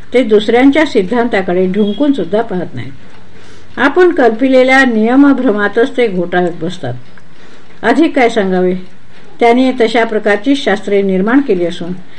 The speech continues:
इतरांनाही त्याच भ्रमात पाडण्याच्या प्रयत्नात ते असतात. इकडे वेदांतवादी म्हणतात की हे सर्व ब्रह्म आहे, त्या वाचून दुसरे काही नाही. तसेच मुक्ती म्हणजे शमदमादी रूप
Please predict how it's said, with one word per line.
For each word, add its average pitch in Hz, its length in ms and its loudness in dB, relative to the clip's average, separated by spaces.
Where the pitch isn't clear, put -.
इतरांनाही 294 800 4
त्याच 277 280 0
भ्रमात 202 380 0
पाडण्याच्या 196 500 0
प्रयत्नात 190 540 -4
ते 233 60 0
असतात. 156 360 -4
इकडे 294 540 2
वेदांतवादी 285 760 4
म्हणतात 240 380 2
की 220 340 -2
हे 294 140 6
सर्व 277 320 2
ब्रह्म 220 360 2
आहे, 208 280 -2
त्या 233 160 6
वाचून 226 260 2
दुसरे 214 360 2
काही 202 280 2
नाही. 196 220 -4
तसेच 269 400 2
मुक्ती 269 400 4
म्हणजे 254 440 4
शमदमादी 247 920 2
रूप 254 340 2